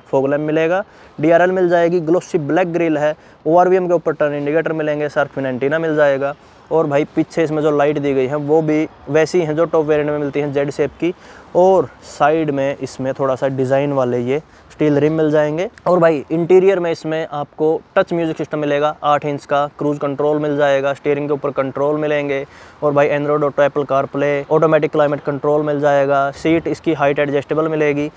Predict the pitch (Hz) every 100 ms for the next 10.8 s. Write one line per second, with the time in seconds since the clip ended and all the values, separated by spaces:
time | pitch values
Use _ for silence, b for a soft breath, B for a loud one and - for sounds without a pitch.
0 | B B - 196 214 165 151 185 185 196
1 | - 202 - 190 190 165 - - - 175
2 | 190 170 147 165 147 160 151 175 165 151
3 | - 147 151 139 147 147 139 147 139 120
4 | 113 127 - - - 196 190 233 202 185
5 | 185 175 185 175 160 170 - 170 185 170
6 | 151 175 156 151 160 165 180 190 180 185
7 | 175 165 170 - 175 175 160 160 151 156
8 | 156 - 151 147 147 151 151 147 151 147
9 | 147 143 143 143 135 131 160 B B -
10 | 220 208 196 - 226 226 233 220